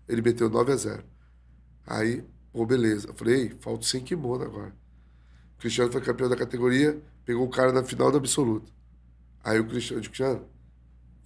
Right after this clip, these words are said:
tu já sabe como faz nove a zero nele. Repete." Só que era sem kimono. Aí o Cristiano foi, derrubou,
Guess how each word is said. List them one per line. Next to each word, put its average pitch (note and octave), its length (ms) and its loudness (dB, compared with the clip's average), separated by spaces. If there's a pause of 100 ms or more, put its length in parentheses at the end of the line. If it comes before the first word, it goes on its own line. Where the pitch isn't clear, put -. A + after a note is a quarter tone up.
(100)
tu - 80 -6
já C3+ 100 8
sabe B2+ 320 4 (840)
como C#3 200 -4
faz C3+ 240 2
nove C3+ 200 6
a C3 40 6
zero C3 280 4
nele. A2+ 320 -2 (220)
Repete." B2 680 -2 (180)
Só - 140 -4
que A#2 100 -4
era C#3 100 2
sem C3+ 180 -2
kimono. A#2 480 0 (580)
Aí A2 80 -2
o A2 60 0
Cristiano A#2 400 -2
foi, C3+ 360 0
derrubou, A#2+ 720 0